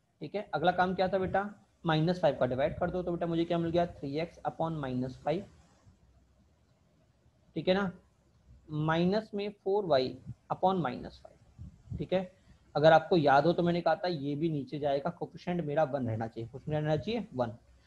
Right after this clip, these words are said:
ठीक है, तो मेरे पास क्या आ गया? X upon minus five by three प्लस में Y upon माइनस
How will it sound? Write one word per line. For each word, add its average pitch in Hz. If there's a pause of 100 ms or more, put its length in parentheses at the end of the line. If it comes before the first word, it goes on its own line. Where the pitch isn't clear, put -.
(220)
ठीक 139
है, 170
तो 175
मेरे 160
पास 160
क्या 160
आ -
गया? 160
X -
upon 143
minus 139
five 143
by 160 (200)
three 127 (760)
प्लस 214
में 120 (460)
Y 143 (220)
upon 156 (1300)
माइनस 180